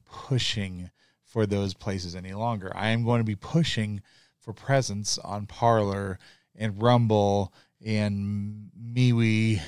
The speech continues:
and Locals. So please, um, help me and share on those. Echo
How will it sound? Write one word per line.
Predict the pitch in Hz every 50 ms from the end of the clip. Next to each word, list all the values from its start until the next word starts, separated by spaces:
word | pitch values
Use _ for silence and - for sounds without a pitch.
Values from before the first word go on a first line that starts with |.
| - - - - - -
and | 120 113 113
Locals. | 117 123 123 120 113 - - 101 101 101 98 95 - - - - - - - -
So | - - 113 104
please, | 101 - - - _ - 143 180 180 165 143 117 101 95 95 90 87 - - - _ _ _ _ _ _ _ _ -
um, | 107 107 107 104 98 101
help | 101 98 87 - - - - - - - - - - - 139 156 165 - - - -
me | - 110 104 101 95 85 82 82 87 101 123 131 131 - - - - - _ 117
and | 113 113 104
share | - - - - - - - 160 175 165 127 101 95 95 95 113 131 127 - - - - _ _ -
on | 101 101 104 98 92
those. | 95 85 - - - 82 98 - - - - - _ _ _ _ _ _ _ - -
Echo | 139 151 - - 135 120 110 98 95 92 87 87